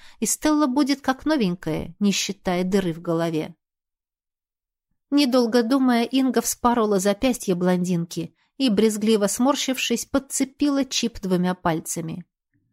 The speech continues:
Он был испачкан в водянистой розовой жидкости, заменявшей андроиду кровь.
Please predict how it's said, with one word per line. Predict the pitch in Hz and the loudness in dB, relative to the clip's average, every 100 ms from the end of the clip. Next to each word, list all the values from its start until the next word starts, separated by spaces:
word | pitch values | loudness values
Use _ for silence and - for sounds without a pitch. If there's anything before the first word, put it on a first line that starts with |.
| _ _ _ | _ _ _
Он | - 247 240 | 0 2 4
был | 240 233 | 4 4
испачкан | 220 - - 254 - - 214 | 2 0 0 0 -2 -2 0
в | 196 | 0
водянистой | 196 214 233 262 320 - 262 247 | 0 2 2 2 0 -2 0 2
розовой | 254 240 226 233 | 2 2 2 0
жидкости, | 254 277 175 175 - 170 | 0 -4 -4 -4 -2 -2
заменявшей | 170 180 175 190 196 - 208 | 0 0 0 0 0 0 0
андроиду | 196 185 180 175 165 180 | 0 0 0 0 0 -4
кровь. | - 180 160 - - | -4 -4 -4 -8 -18